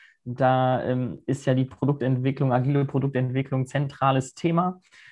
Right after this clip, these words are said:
Und, äh, ja, mache ich mit sehr großer Freude und Leidenschaft das Ganze. Und ist natürlich auch, äh, der Kontext, mit dem ich, ähm, auf dich zugekommen bin.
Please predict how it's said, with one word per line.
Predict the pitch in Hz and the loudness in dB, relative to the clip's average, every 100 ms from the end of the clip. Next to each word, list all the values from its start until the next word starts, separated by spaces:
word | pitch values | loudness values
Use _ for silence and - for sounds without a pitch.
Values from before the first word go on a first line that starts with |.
| - - | -20 -6
Und, | 90 131 127 127 123 - | 0 2 4 2 0 -4
äh, | 120 120 120 | 0 0 0
ja, | 120 147 196 120 - | 4 6 6 4 0
mache | 135 165 | 0 2
ich | 165 160 | 0 -2
mit | 143 | -2
sehr | 139 175 | -2 -2
großer | 160 165 170 143 | -2 -2 -2 -4
Freude | - 143 170 | -2 0 0
und | 139 | 0
Leidenschaft | 127 143 170 139 120 - | 0 0 -2 -4 -6 -4
das | 120 117 | -6 -2
Ganze. | 120 127 156 185 - - - _ _ _ _ _ | -2 0 0 -2 -6 -20 -20 _ _ _ _ _
Und | 123 143 143 - | 0 2 2 2
ist | 180 175 | 2 4
natürlich | 175 - 180 175 170 - | 0 2 2 4 2 2
auch, | 151 165 - | 4 4 0
äh, | 82 147 | -4 -2
der | 139 139 170 | 0 -2 -2
Kontext, | - 151 165 151 - - | -2 0 0 -2 -4 -4
mit | 143 139 | -2 2
dem | 143 156 | 0 0
ich, | 104 139 139 - | 0 0 0 -2
ähm, | 98 131 131 131 131 - | 0 2 2 0 -2 0
auf | 143 175 - | 2 2 2
dich | 180 | -2
zugekommen | 254 269 - 131 113 110 | 0 0 2 0 0 -2
bin. | 107 | -4